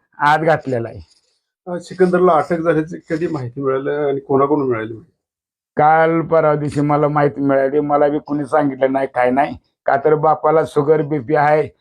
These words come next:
Speaker 1: आईला शुगर बीपी आहे, त्याच्यामुळं कुणी माहित केलेलं नाही.
Speaker 2: पोलिसांनी काय संपर्क वगैरे केला का तुमचे?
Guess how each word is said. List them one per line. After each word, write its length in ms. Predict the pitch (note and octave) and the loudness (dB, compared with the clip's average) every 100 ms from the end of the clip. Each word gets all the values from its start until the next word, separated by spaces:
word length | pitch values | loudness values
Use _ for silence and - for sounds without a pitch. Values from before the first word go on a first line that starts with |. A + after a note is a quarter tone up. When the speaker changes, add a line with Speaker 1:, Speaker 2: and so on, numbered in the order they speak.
| _ _ | _ _
Speaker 1:
आईला 280 | B2+ C#3+ D3+ | 0 2 2
शुगर 300 | D3 D3 D3+ | 2 2 2
बीपी 300 | D3 D3+ B2 | 0 -4 -2
आहे, 240 | B2 C#3+ C3 - _ _ | 0 0 -2 -6 _ _
त्याच्यामुळं 460 | C3+ D3+ D#3+ E3 E3 | 0 2 4 4 2
कुणी 320 | E3 D3 D#3 | 0 -4 0
माहित 240 | D#3+ D#3 | 2 2
केलेलं 480 | D3+ - D3 C#3 B2+ | 0 2 2 2 2
नाही. 220 | A#2 - - _ _ _ _ _ _ _ - D#3 | 0 -4 -14 _ _ _ _ _ _ _ -14 -6
Speaker 2:
पोलिसांनी 640 | F3+ E3 D#3+ F#3 F3+ F#3 F3+ | -2 -2 0 0 2 4 2
काय 220 | F3 D#3+ | 2 -2
संपर्क 440 | - D#3+ - D3+ | -2 -2 -2 0
वगैरे 240 | D#3+ D#3 D#3 | 0 0 -2
केला 260 | D3 C3 | -6 -6
का 100 | C#3 | -6
तुमचे? 340 | A#2+ A2 _ | -8 -12 _